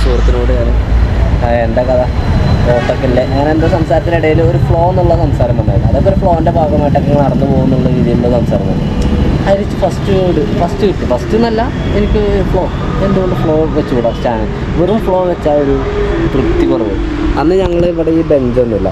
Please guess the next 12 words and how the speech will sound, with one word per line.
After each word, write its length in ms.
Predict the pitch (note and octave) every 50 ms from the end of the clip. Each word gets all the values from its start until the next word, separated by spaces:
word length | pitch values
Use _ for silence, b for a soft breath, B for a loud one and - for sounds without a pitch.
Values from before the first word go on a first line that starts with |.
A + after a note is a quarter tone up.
| - A#2
ഞങ്ങൾ 180 | A2+ A2+ A#2 A#2+ A#2+
ഇരിക്കാൻ 320 | A2 G#2 - - C3 B2+ B2+ B2+ B2 -
ഇവിടെയാണ് 340 | A2+ A2+ A2+ A#2+ B2 A#2+ G#2 F#2+
ഇരിക്കുക, 240 | - - - - - - - - - - - - - - C3 B2+
ഇതുമ്മലെ 300 | B2 B2+ C3 C#3 C#3+ C#3
ഇരിക്കുന്നത്. 380 | A#2+ G#2 G2+ G#2 G2 F#2+ - - - - -
ഇത് 80 | - C#3 D3
ഞങ്ങൾക്ക് 300 | C#3+ C#3+ C#3 C3+ - D#3+ D#3
വേണ്ടി 140 | D3 C#3 C#3+
ഇരിക്കാൻ 200 | C3+ - - C3 B2+ B2+
വേണ്ടിയിട്ട് 240 | A#2+ A#2+ A2+ A2 A2+
ഉണ്ടാക്കിയതാണ്. 640 | A2+ A2 G#2+ G2+ - G#2 G#2+ G#2 G#2 A2 G#2 F#2+